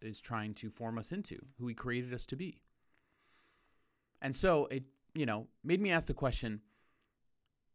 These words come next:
if everyone you knew did everything you did for their mind, body, and soul, would they be better off? If everyone you know imitated you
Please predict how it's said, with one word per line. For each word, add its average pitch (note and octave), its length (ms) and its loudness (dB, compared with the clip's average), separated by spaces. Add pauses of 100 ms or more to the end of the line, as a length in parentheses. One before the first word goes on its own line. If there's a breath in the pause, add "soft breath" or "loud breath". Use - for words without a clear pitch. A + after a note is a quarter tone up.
(100)
if D3 140 0
everyone A3+ 500 6
you E3+ 80 4
knew A2+ 460 0 (400)
did C3+ 140 8
everything E3+ 600 4
you C#3+ 300 2
did A2+ 360 2
for - 160 -2
their A#2+ 160 4
mind, A#2 300 4
body, A2+ 300 4
and G#2 100 -2
soul, G2+ 400 -4 (100)
would A#2+ 120 -4
they A#2+ 100 2
be A#2 140 0
better G#2+ 260 2
off? - 260 -8 (480)
If - 140 -2
everyone G3 440 6
you F3 80 2
know A#2+ 360 4
imitated C3+ 680 8
you G#1+ 280 -10